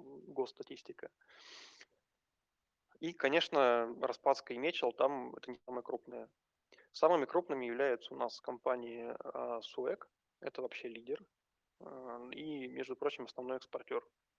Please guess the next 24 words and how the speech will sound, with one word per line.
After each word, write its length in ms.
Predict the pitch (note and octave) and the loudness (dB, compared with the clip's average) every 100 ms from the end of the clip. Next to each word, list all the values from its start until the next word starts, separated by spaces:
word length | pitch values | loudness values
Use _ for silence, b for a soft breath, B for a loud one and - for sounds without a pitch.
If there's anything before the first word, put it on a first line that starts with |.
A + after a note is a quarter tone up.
| _ _ b b b _ | _ _ b b b _
Крупная 360 | - E3 B2+ A#2+ | 0 0 0 -2
компания, 800 | C3 B2 C3 B2 A#2 A2 A2+ A2+ | -2 0 0 0 -2 -10 -12 -12
э, 640 | - - A#3 G#3+ - F3 | -12 -12 -12 -10 -8 -8
Альберт 440 | - B2+ B2 - - | -8 -4 -4 -4 -8
и 20 | |
Вдолян 460 | A#2+ B2 B2 A#2+ A#2 A#2 | 0 2 2 0 -4 -6
Элси, 440 | - B2+ - G#3+ G3 | 0 0 0 -4 -4
которая 420 | - - C3+ C3 | -4 -2 0 -2
как 180 | - C#3 | -4 -2
раз 380 | B2+ - - - | -2 -4 -12 -6
наращивает 580 | C3 C3+ B2+ - - | 0 2 2 -2 -8
активно 300 | - - C3 | -8 -6 -6
добычу. 460 | B2 B2+ D#3 - - | -4 -2 -4 -6 -12
Сейчас 420 | - - B2 - | -4 0 0 -2
на 220 | C#3 B2 | -2 -2
конец 260 | A#2 C3 B2 | 0 -2 2
двадцать 200 | B2 B2 | 2 2
второго 220 | - B2 | 2 2
года 320 | B2+ B2+ A#2+ B2 | 2 -2 -2 -4
она 160 | A#2+ | -4
там 300 | - A#2+ A#2+ | -4 -12 -8
добывала 540 | A#2 C3 B2+ B2+ B2 A#2+ _ _ b b b _ _ _ | -6 -4 0 0 0 -8 _ _ b b b _ _ _
порядка 380 | - B2+ - | 0 0 -2
тридцати 540 | - B2 - - B2+ | -8 -8 -8 -10 -8